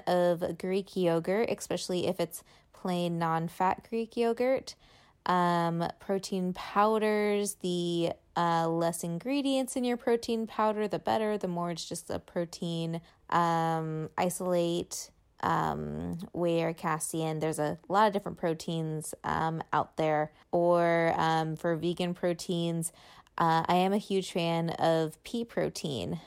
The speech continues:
um, pea or seed proteins. And then also for, um, if you do not eat animals,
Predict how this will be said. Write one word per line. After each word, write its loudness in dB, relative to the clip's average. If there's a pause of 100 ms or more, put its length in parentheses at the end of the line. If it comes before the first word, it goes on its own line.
(120)
um, 0
pea -2
or -2
seed -6
proteins. -6 (200)
And 0
then 2
also 2
for, 2
um, 2
if -4
you 0
do -4
not 2
eat -2
animals, -4